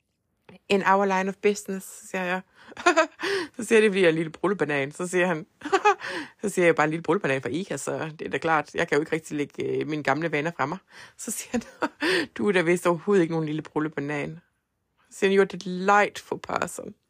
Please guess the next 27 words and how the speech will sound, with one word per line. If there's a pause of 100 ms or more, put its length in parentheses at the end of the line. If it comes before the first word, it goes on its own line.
(880)
Og
så
sidder
han
lige
så
stille
og
begynder
at
græde,
så
tænker
jeg,
det
er
nok,
fordi
han
er
gammel
og
syg
eller
et
eller
andet.